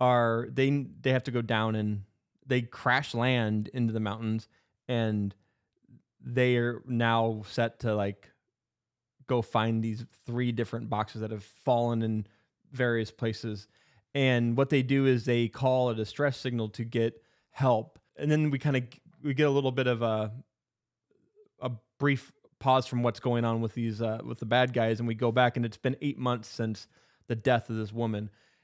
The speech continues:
And Sylvester Stallone comes back. He's been gone from after the death. Like, he feels terrible, and he doesn't, he can't be, you know, in the mountains anymore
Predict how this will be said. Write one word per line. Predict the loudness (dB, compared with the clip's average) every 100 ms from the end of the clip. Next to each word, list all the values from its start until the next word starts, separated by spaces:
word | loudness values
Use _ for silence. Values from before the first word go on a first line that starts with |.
| _ -4
And | 0 0 0 -2 -6 -12 _ _
Sylvester | -2 0 0 -4
Stallone | -2 0 0 0
comes | 0 -2
back. | 0 2 2 -2 -14 -20 _ _
He's | -4 -4 0
been | 0 2
gone | 4 2 2 -2
from | -2 -2 0 -2 -4 -14 -2
after | -2 -2 -6
the | -4
death. | 0 -2 -2 -4
Like, | -6 -4
he | -4 -4 -4
feels | -4 -2 -2 -2
terrible, | -4 -2 -2 -2 -2
and | -2
he | 0
doesn't, | -2 -2 -4
he | -8
can't | -4 -4 -4 -4
be, | -4 -2 -4 -8 _ _ _
you | -4
know, | -2
in | 0
the | 0
mountains | -2 -4 -4
anymore | -2 -2 -2 -4 -8